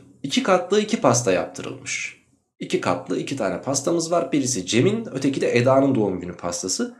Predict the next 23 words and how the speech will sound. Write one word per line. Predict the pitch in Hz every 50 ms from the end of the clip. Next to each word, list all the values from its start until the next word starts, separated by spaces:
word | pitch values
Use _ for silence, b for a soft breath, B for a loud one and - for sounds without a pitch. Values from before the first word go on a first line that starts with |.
| B B
Her | B - 175 202 208 196
kattaki | - 165 151 - - 127 127 123 117
farklı | - - 110 113 110 - - 175 185
renkteki | 190 180 - - 139 - - - -
pastalar | - 139 139 - - 170 185 202 202 196 -
bir | 196 196
sayısal | - - - - 165 170 165 - 190 202 202 180 165
değere | 165 170 170 180 180 - -
karşılık | - 139 123 - - - 101 92 - -
gelmekte | 95 90 90 85 85 82 - - 190 214 247 - b b b b b b -
ve | 98 - -
pastaların | - - 175 190 - - 180 151 139 127 117 120 - -
üzerine | 117 110 113 113 120 139 208 202 -
konulan | - 143 135 123 117 104 95
mum | 92 90 90 131 190 220
sayıları | - - 220 220 208 208 208 220 220 220 - - - _ -
bu | 180 185
sayıların | - 190 147 135 127 113 107 - -
toplamına | - - 131 131 - 147 143 147 165 202 - - - -
eklenerek | 139 135 120 135 160 185 190 180 202 202 196 -
kişinin | - 165 - - 151 135 127
yaşı | 147 165 170 - 226 190
bulunur. | 160 110 95 - - - - -